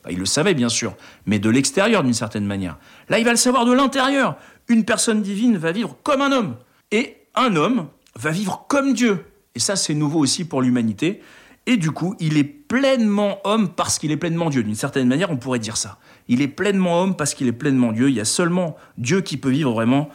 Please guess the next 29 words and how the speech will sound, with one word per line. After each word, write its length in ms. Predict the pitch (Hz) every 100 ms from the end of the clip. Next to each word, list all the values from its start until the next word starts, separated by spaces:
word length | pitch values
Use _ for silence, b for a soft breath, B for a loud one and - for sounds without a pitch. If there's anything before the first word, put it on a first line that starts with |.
| B B
comme 240 | 160 156 131
un 220 | 131 143
homme 200 | 175 135
véritable 720 | 139 202 196 208 151 90 - _ _ _ -
et 100 | 113
comme 180 | 151 127
un 120 | 135
homme 140 | 151
vraiment 340 | 127 143 135 123
vivant. 420 | 120 107 98 _
Ah, 360 | 165 151 120 107 B B B B B B
Saint 400 | - - 214 220
Jean 340 | 175 165 208 196
nous 140 | 151
dit, « 200 | 139 185
La 180 | 160 147
vie 200 | 139 208
s'est 200 | - 123
manifestée », 680 | 143 214 220 - 208 - 226
au 80 | 147
début 280 | 143 151
de 40 | 165
son, 440 | - 123 113 107
de 120 | 110 123
son 240 | - 123
épître, 320 | 175 226 220
sa 120 | - -
première 320 | 165 165 143
épître. 340 | 120 220 -